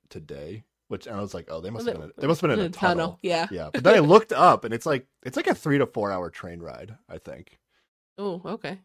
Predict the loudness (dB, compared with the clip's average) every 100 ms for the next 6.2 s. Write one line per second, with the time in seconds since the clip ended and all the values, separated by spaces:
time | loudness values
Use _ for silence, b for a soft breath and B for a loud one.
0 | -12 -10 -8 -12 -16 _ _ -10 -8 -8
1 | -6 -8 -8 -14 -12 -14 -14 -16 -18 -16
2 | -16 -14 -12 -12 -12 -16 -14 -14 -14 -16
3 | -18 -20 _ -18 -16 -14 -16 -16 -18 -20
4 | _ _ _ -20 -16 -14 -12 -14 -16 -16
5 | -16 -20 _ _ _ _ -20 -18 -20 -20
6 | -20 -20